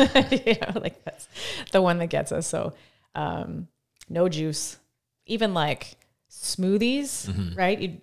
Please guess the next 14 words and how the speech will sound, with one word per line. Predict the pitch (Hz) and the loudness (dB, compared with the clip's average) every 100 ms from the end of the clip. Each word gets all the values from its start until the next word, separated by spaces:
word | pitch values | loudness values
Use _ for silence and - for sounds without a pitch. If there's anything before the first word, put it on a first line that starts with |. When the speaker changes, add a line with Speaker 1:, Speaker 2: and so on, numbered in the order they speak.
| _ | _
Speaker 1:
don't | - 202 190 - 160 | 0 0 -2 -12 -14
blend | - 170 175 | 0 2 4
it | 170 | 4
up | 180 - | 2 0
pre-chewed | 180 180 - 202 190 170 165 | -2 0 2 4 4 4 2
so | 175 | 0
you | 160 | 0
can | 165 | -2
suck | 151 - 160 | -2 0 0
it | 170 | 0
back | 165 170 - | 0 0 -2
in | 165 165 _ _ _ _ | -6 -6 _ _ _ _
seven | _ - 170 160 156 | _ 0 2 2 2
minutes. | 196 170 185 - - | 2 2 2 -2 -6